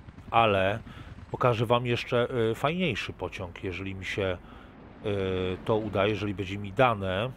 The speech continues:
to wam znajdę taki pociąg, którego, kurde, chyba nie widzieliście, mam wrażenie.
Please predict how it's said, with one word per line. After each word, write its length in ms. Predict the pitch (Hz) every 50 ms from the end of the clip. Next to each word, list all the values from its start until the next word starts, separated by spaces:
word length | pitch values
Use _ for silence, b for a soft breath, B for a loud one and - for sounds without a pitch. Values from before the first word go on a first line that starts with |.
| - - - - - -
to 160 | - 120 123 120
wam 320 | 110 117 104 104 104 101
znajdę 540 | 92 90 127 139 131 131 123 101 104 104 101
taki 320 | - 107 101 - - -
pociąg, 760 | - - 131 123 - - 120 101 90 87 90 107 131 - - - - - - -
którego, 560 | - - - 101 98 98 101 143 151 165 156
kurde, 680 | - - - - 104 98 98 98 101 104 113 151 156 147
chyba 420 | - - 104 98 90 104 120 151
nie 180 | 147 110 87 80
widzieliście, 920 | 82 98 104 107 - 175 170 139 95 82 80 - - - - - 92 87
mam 200 | 90 87 85 85
wrażenie. 720 | 87 90 87 85 82 90 92 85 87 85 87 90 104 123